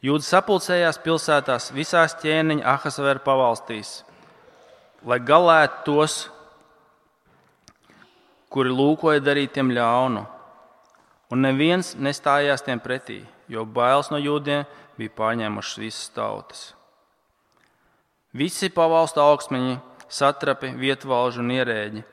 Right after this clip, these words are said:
kādi vien ķēniņam bija, palīdzēja jūdiem, jo tos bija pārņēmušas bailes no Mordehaja.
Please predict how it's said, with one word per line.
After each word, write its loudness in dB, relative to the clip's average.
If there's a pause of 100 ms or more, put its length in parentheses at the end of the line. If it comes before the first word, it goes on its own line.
(220)
kādi -2
vien -4
ķēniņam 0
bija, -6 (640)
palīdzēja 0
jūdiem, -6 (300)
jo -12
tos -4 (380)
bija -16
pārņēmušas -6
bailes -10
no -8
Mordehaja. -10